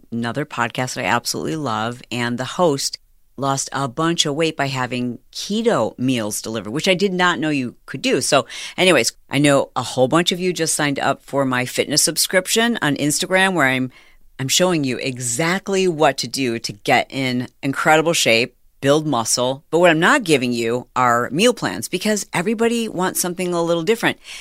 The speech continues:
And that's where Green Chef comes in, because they make it so easy, whether you're, I don't know, maybe you're vegan or vegetarian, or you need everything to be gluten-free, or maybe you're totally on a keto phase.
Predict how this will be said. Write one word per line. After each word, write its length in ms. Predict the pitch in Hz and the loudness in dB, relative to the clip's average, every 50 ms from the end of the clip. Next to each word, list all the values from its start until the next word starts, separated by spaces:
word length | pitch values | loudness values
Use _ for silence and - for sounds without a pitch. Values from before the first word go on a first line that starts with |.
| - - | -8 -2
And 120 | - 175 185 | 0 4 4
that's 200 | 165 165 - - | 4 4 4 2
where 80 | 160 | 0
Green 180 | 135 160 160 147 | 2 2 2 2
Chef 180 | 143 143 127 - | 2 0 0 0
comes 240 | - 131 120 - | -2 -4 -2 -2
in, 100 | - 95 | -4 -4
because 340 | 101 104 - - 151 135 - | -6 -6 -4 -2 -2 -2 0
they 400 | - 160 156 156 156 156 156 156 - - _ _ | 2 2 4 4 4 2 0 -2 -8 -16 _ _
make 260 | - 147 151 151 - | -2 0 0 2 2
it 160 | 156 139 - - | 0 -2 0 2
so 520 | - - - 160 151 151 156 160 160 - - | 2 2 4 4 4 4 4 4 2 2 -2
easy, 320 | - 170 170 156 139 143 131 - - - _ | -4 -4 -2 -2 -2 -2 -4 -4 -8 -14 _
whether 300 | - 117 127 127 131 127 | -6 -4 -2 -2 -2 -2
you're, 280 | 127 120 120 113 - - | -2 -2 -4 -4 -4 -4
I 80 | - 127 | -2 -2
don't 120 | 156 170 | -2 -2
know, 140 | 117 92 98 | -4 -4 -6
maybe 340 | - - 107 120 120 117 147 | -8 -6 -4 -4 -2 0 2
you're 80 | 165 175 | 2 4
vegan 480 | 180 233 247 208 208 156 120 98 92 _ - - - _ | 4 4 4 4 4 2 2 0 -6 _ -18 -20 -18 _
or 80 | - 120 | -10 -4
vegetarian, 720 | 107 143 139 131 160 151 - 202 220 226 214 180 151 127 | 0 0 2 2 0 0 2 2 2 4 4 2 2 2
or 120 | - 131 | 0 -2
you 140 | 139 139 139 | 0 0 0
need 240 | 143 143 147 147 - - _ _ _ - | 2 2 0 0 -2 -6 _ _ _ 0
everything 380 | 147 143 160 170 185 185 185 | 0 0 0 0 0 0 0
to 80 | 180 180 | 0 0
be 100 | 190 196 | -2 -2
gluten-free, 680 | 175 180 214 226 196 196 196 - 233 240 226 170 123 - - - - - | 0 2 2 2 2 0 -2 0 2 2 4 2 2 -2 -8 -16 -10 -4
or 60 | 135 | 0
maybe 240 | 147 156 151 151 160 | 4 4 4 4 4
you're 140 | 165 175 175 | 2 0 0
totally 600 | 170 - - 135 123 143 165 175 180 185 - - | 0 -4 -6 -4 -2 0 0 2 2 2 2 2
on 160 | - 175 185 | 2 2 4
a 120 | 185 185 | 2 2
keto 600 | 185 - - - - 240 254 220 233 208 180 160 | 0 -2 -8 -6 -2 0 4 6 8 8 8 6
phase. 460 | - - 147 131 120 110 87 - - | 6 4 4 4 4 2 -2 -4 -6